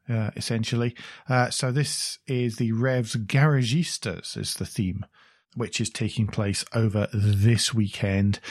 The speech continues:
Uh, and it's all about people making, doing, building, tweaking,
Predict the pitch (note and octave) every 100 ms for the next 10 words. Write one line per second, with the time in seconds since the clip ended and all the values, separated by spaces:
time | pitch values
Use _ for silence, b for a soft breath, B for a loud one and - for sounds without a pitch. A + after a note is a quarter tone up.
0 | B B - C#3+ D3+ A3+ A#3+ - - C3+
1 | A2 G2+ G2+ F2 B2 - - _ _ _
2 | _ _ B B - E3+ E3 D#3 D3+ D3
3 | C3+ D#3+ D3+ D3+ C#3 B2+ - _ _ -
4 | - D#3 C#3+ C3 B2+ A#2+ _ _ _ b
5 | b b b - C#3+ C#3 B2+ C3 B2 A#2
6 | - _ _ _ - D3 D3 C#3 B2 A#2+